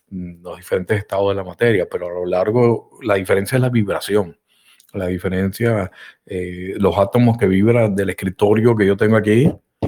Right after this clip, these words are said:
que es duro, es diferente a la pared, es diferente a, a la del agua, y a lo que como vibra el,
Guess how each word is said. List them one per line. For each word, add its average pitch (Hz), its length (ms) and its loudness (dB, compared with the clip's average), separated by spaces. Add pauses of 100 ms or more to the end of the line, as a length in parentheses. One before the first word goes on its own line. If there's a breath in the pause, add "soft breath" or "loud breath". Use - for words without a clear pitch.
(540)
que 95 140 -4
es 104 80 0
duro, 127 440 2
es 95 80 -2
diferente 101 600 -6
a 90 60 -8
la 87 100 -10
pared, 113 460 0
es 113 40 -2
diferente 98 540 -4
a, 87 360 -8 (420)
a 92 100 -18
la 90 180 -6
del 87 160 -4
agua, 107 400 -2 (460)
y 87 260 -6
a 87 120 -4
lo 87 120 -2
que 87 60 -16
como 87 260 -2
vibra 95 500 0
el, 85 300 -6